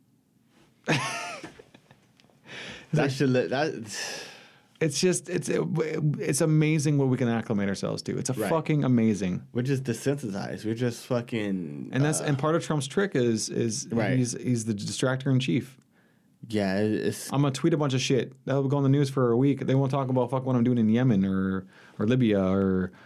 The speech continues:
Speaker 1: you know,
Speaker 2: Right.
Speaker 1: Mozambique, where the fuck ever he is. You know what I'm saying?
Speaker 2: <laughs> Mozambique, yeah. Man, it's, it's brutal, man. I don't even know what to say. Like, politics is, like, exhausting. Like,
Speaker 1: It is,
Speaker 2: it's,
Speaker 1: and, and
Speaker 2: it's
Speaker 1: that's
Speaker 2: so
Speaker 1: and, and that's the part of it too that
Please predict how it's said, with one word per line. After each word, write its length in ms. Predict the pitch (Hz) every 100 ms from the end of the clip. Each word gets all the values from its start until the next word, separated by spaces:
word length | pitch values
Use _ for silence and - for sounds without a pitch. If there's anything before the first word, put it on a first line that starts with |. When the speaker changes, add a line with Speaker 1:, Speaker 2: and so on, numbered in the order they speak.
| -
Speaker 1:
you 100 | 107
know, 60 | 113
Speaker 2:
Right. 160 | 104 104
Speaker 1:
Mozambique, 560 | 131 135 131 139 123
where 80 | 139
the 80 | -
fuck 260 | - 127 110
ever 200 | 110 101
he 120 | 95
is. 260 | 98 95 - - - - - -
You 140 | 123 123
know 60 | 135
what 20 |
I'm 40 | 135
saying? 100 | 151
Speaker 2:
<laughs> 40 | 151
Mozambique, 380 | 107 101 95 -
yeah. 300 | 120 110 - - - - - - - _ _ _ _ _
Man, 280 | 101 101 101
it's, 260 | 101 - - _ _ _ _ _ _ _
it's 180 | 127 131
brutal, 320 | - 107 87
man. 200 | 82 80
I 140 | - 143
don't 80 | 156
even 140 | 131
know 80 | 117
what 80 | 110
to 80 |
say. 360 | 113 127 107 87
Like, 200 | 98 98 - - _ _ _ - - - 127
politics 560 | 151 156 156 156 135
is, 120 | 135 123
like, 240 | 107 -
exhausting. 840 | 104 98 101 110 117 120 - 95
Like, 240 | 98 95 - - - - - - _
Speaker 1:
It 100 | 135
is, 200 | 170 -
Speaker 2:
it's, 80 | 151
Speaker 1:
and, 80 | 147
and 80 | 156
Speaker 2:
it's 160 | 170
Speaker 1:
that's 120 | 165 160
Speaker 2:
so 260 | 139 139
Speaker 1:
and, 80 | 139
and 100 | 151
that's 140 | 156
the 100 | 156
part 220 | 143 165 165
of 100 | 143
it 80 |
too 340 | 139 175 156 135 127
that 280 | 127 123